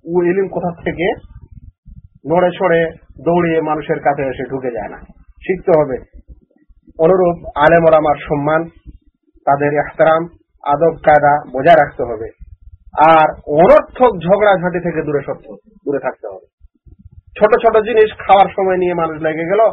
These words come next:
ওইটাই নিয়ে ঝগড়া শুরু হয়ে গেল, হয়ে যাওয়ার পর শেষ পর্যন্ত দুজনের মধ্যে বিচ্ছেদ হয়ে গেল,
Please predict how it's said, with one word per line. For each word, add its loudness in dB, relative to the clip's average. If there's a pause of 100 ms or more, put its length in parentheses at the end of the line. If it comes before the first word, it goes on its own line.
(480)
ওইটাই 0
নিয়ে 0
ঝগড়া 0
শুরু -2
হয়ে 4
গেল, 0 (480)
হয়ে 4
যাওয়ার 4
পর 0
শেষ -2
পর্যন্ত -2 (1040)
দুজনের -2
মধ্যে -6
বিচ্ছেদ -8
হয়ে -8
গেল, -14